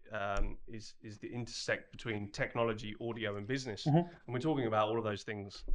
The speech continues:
Speaker 1: right now. So who do you surround yourself with as a, as a founder
Speaker 2: Mm.
Speaker 1: to help you, um, not just deliver a product, but also the commerciality? Because it's important to surround yourself, as we do, with, with experts, right? And people you can trust.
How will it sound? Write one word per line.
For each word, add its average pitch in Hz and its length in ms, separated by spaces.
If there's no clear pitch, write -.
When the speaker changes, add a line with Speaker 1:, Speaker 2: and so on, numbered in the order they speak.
Speaker 1:
right 110 180
now. 120 220
So 123 200
who 202 120
do 208 60
you 214 100
surround 147 380
yourself 117 360
with 110 160
as 107 140
a, 104 220
as 110 140
a 104 40
founder 113 580
Speaker 2:
Mm. 175 140
Speaker 1:
to 131 260
help 143 360
you, 110 380
um, 107 760
not 160 180
just 143 160
deliver 127 260
a 107 40
product, - 540
but - 80
also 123 540
the 110 100
commerciality? 113 960
Because 139 180
it's 160 140
important 143 520
to 113 100
surround 117 360
yourself, 107 400
as 107 140
we 123 120
do, 113 180
with, 107 160
with 117 100
experts, - 560
right? 110 200
And 117 80
people 123 220
you 117 80
can 117 120
trust. - 380